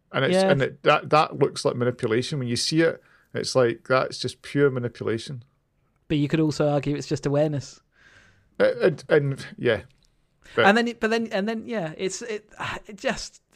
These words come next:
Speaker 2: you, you look at then people
Speaker 1: It
Speaker 2: like, uh, you know, um, Bezos, and the fact that he owns newspapers,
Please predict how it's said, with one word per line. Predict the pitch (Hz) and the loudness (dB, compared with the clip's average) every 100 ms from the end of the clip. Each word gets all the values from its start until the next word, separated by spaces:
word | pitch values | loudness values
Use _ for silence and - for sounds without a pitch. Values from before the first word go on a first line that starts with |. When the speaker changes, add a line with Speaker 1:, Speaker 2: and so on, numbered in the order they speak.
| 508 - | -20 -16
Speaker 2:
you, | - 214 226 | -8 -6 -2
you | 226 208 | 0 2
look | 202 | 2
at | 208 | 2
then | 202 190 185 185 | 2 2 0 -8
people | - 202 190 190 | -2 -2 0 2
Speaker 1:
It | |
Speaker 2:
like, | 190 190 - - - - - - | 2 2 -6 -20 -20 -20 -12 -2
uh, | 165 160 160 160 - | 2 4 4 2 2
you | 170 | 0
know, | 160 156 151 | 0 0 -4
um, | 160 156 151 151 | -6 -4 -8 -6
Bezos, | - 175 160 165 - | -2 0 2 0 -2
and | 180 165 | -2 0
the | |
fact | 170 170 | 2 2
that | 175 | 2
he | 160 175 | 4 6
owns | 175 175 170 170 | 6 4 0 0
newspapers, | 175 185 - 160 - 160 170 | 0 0 0 0 0 -2 0